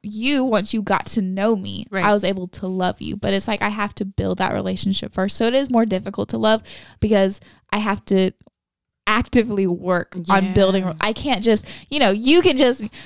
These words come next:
Speaker 1: meet someone on the side of the street and be like, "Yo, what up,
Speaker 2: <laughs>
Speaker 1: what up, what kind of cheat you like? Woo!" Me, on the other hand, I have to build that relationship with first and show them that I love them by being consistent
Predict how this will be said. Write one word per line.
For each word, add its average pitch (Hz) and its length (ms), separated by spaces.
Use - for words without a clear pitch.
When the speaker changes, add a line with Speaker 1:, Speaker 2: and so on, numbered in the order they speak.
Speaker 1:
meet 285 200
someone 285 220
on 226 100
the 226 60
side 226 200
of 208 60
the 196 80
street 226 240
and 175 80
be 196 60
like, 190 180
"Yo, 233 140
what 762 760
up, 784 60
Speaker 2:
<laughs> 740 160
Speaker 1:
what 740 160
up, 762 300
what 679 100
kind 784 160
of 698 60
cheat 719 160
you 679 100
like? 587 1040
Woo!" 240 40
Me, 359 160
on 339 100
the 294 60
other 262 200
hand, 226 580
I 214 80
have 233 360
to 214 80
build 196 400
that - 200
relationship - 720
with 202 140
first 190 420
and 208 120
show 269 360
them 220 200
that - 160
I - 80
love - 280
them 208 320
by 185 300
being 190 220
consistent - 680